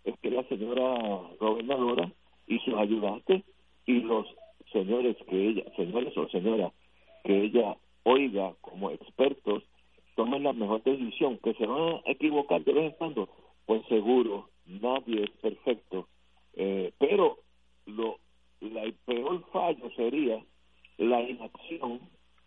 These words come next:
pro-, prostrada eh, en, en aspectos legales que no permite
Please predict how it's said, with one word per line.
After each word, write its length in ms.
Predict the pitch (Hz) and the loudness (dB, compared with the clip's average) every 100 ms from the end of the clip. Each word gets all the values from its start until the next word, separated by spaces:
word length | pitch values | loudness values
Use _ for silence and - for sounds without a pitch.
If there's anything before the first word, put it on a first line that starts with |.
| _ - | _ -2
pro-, 260 | 131 127 - | -2 -2 -8
prostrada 840 | - 120 - - 175 147 120 98 - _ _ _ _ _ - | -2 0 0 -2 0 0 0 -4 -8 _ _ _ _ _ -4
eh, 340 | 95 101 101 - | -2 0 -2 0
en, 280 | 110 110 - | 0 -2 -6
en 240 | 104 107 | -4 -2
aspectos 500 | 101 - 131 - 131 | -2 2 2 4 4
legales 520 | 120 113 120 110 101 - | 4 4 4 4 0 -4
que 120 | 90 | -8
no 100 | 107 | -4
permite 460 | 123 110 117 117 | -4 -2 -2 -4